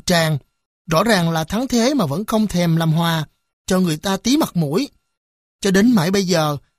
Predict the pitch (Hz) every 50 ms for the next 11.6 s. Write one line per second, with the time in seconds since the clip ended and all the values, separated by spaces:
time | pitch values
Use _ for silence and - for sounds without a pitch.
0 | _ - - 254 262 196 185 185 185 160 139 - - 190 190 185 190 165 160 147
1 | 143 156 170 151 151 143 135 - _ _ _ _ _ _ - - 226 220 220 254
2 | 202 175 151 151 160 170 160 147 139 160 160 - 196 190 - - 254 311 349 208
3 | - - 208 202 185 - - 196 196 190 190 175 - _ _ _ _ _ _ _
4 | - 196 190 202 240 - - 214 185 160 147 151 - 208 214 - 214 190 185 208
5 | 240 240 196 127 135 214 220 151 - - 220 247 208 170 139 147 208 285 - _
6 | _ _ _ _ _ _ _ - - 285 262 208 175 139 - 185 254 - - 190
7 | 190 180 165 - 165 175 - 190 180 160 151 156 180 175 190 277 339 - _ _
8 | - - _ _ _ _ - 170 175 208 240 - 208 185 185 160 156 156 185 190
9 | 196 196 185 156 160 156 156 - - - 202 202 202 190 180 160 156 170 202 208
10 | 208 196 - _ _ _ _ _ - - _ _ - 185 180 196 254 277 - -
11 | 214 190 185 160 139 160 175 180 170 233 320 -